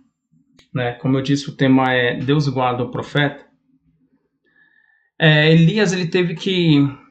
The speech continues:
ir até Acabe, né? E declarar a palavra, porque mu-, nós sabemos, né, é, quem medita um pouco na, na palavra de Deus, já viu algumas pregações,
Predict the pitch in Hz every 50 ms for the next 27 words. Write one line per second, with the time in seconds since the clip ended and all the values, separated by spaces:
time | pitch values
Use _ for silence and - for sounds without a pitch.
0 | - - - 156 147 139 - - 170 175 180 170 - - 143 135 139 147 151 165
1 | 175 175 160 160 - _ _ _ _ _ _ - 123 127 143 160 160 - _ _
2 | _ _ _ _ _ _ _ _ _ _ _ _ _ _ 254 254 _ _ 247 _
3 | _ _ _ _ _ _ _ _ _ _ _ _ _ _ - 127 127 143 143 -
4 | 143 147 139 139 135 135 131 127 123 127 - - 139 135 139 147 151 147 139 -
5 | - - - 147 151 151 156 160 160 - - 147 151 165 180 165 - 156 143 135
6 | 139 147 156 151 127 120 127 123 127 127 - - 127 120 117 113 113 110 110 -
7 | - - 127 127 135 131 131 139 135 135 131 - 127 123 - 127 123 120 120 117
8 | 110 107 107 107 117 - - _ _ - - 120 - 127 131 127 127 123 127 110
9 | - 127 139 147 143 127 120 131 127 120 127 127 123 123 120 120 120 117 123 123
10 | 123 - - 131 120 117 123 120 - - - 131 143 151 160 160 156 - -